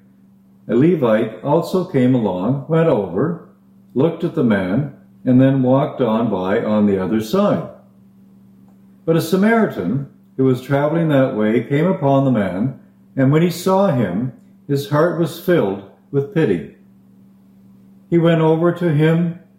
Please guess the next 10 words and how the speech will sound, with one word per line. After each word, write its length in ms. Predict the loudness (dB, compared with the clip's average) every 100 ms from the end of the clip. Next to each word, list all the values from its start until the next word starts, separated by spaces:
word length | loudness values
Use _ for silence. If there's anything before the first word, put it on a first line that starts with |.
| _ _ _ -4
poured 460 | 0 2 2 2
oil 640 | 2 4 2 2 -2 -4 -8 -16
and 220 | -4 -2 0
wine 320 | 2 2 2
on 200 | 2 0
his 160 | -2
wounds, 640 | 0 2 4 2 -2 -8 -20 _ _ _ -4
and 240 | -2 0
bandaged 520 | 0 0 -4 -8 -12
them. 320 | -6 -4 -6